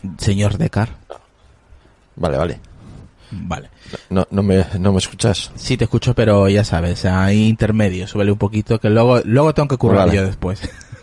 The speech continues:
Speaker 2: Vale, vale.
Speaker 1: Luego le tengo que subir yo el volumen porque la gente, pues eso, pide más, más chicha. Que
Speaker 2: Sí,
Speaker 1: hay
Speaker 2: sí.
Speaker 1: gente que está
Speaker 2: Más
Speaker 1: trabajando en talleres, en fábricas y tienen mucho ruido, así que, pues, intentamos
Speaker 2: Ma-, más volumen, ¿no?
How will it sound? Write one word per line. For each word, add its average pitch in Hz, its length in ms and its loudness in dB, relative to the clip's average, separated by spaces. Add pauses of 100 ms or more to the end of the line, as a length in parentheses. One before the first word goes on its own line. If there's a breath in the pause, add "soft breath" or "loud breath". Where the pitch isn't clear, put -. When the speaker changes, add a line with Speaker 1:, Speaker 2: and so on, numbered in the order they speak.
(1500 loud breath)
Speaker 2:
Vale, 92 260 2
vale. 87 280 0
Speaker 1:
Luego 123 240 4
le 123 80 2
tengo 117 160 2
que 113 60 2
subir 104 200 2
yo 101 100 4
el 98 60 4
volumen 101 240 4
porque 92 180 0
la 87 100 0
gente, 98 240 -4
pues 98 160 -6
eso, - 180 -8
pide 101 220 0
más, 98 360 -4 (260 soft breath)
más 117 160 0
chicha. 117 440 -2 (160)
Que 101 140 -2
Speaker 2:
Sí, 101 100 4
Speaker 1:
hay 113 80 2
Speaker 2:
sí. 120 80 2
Speaker 1:
gente 107 220 2
que 113 80 0
está 110 140 -2
Speaker 2:
Más 110 60 -2
Speaker 1:
trabajando 113 520 2
en 104 200 2
talleres, 117 760 2
en 98 100 -2
fábricas 113 540 2
y 98 40 -8
tienen 95 220 -4
mucho 98 240 -2
ruido, 101 280 2
así 92 180 -6
que, - 160 -8
pues, - 380 -10
intentamos 127 840 0
Speaker 2:
Ma-, 104 220 2
más 107 200 2
volumen, 98 460 4
¿no? 117 160 2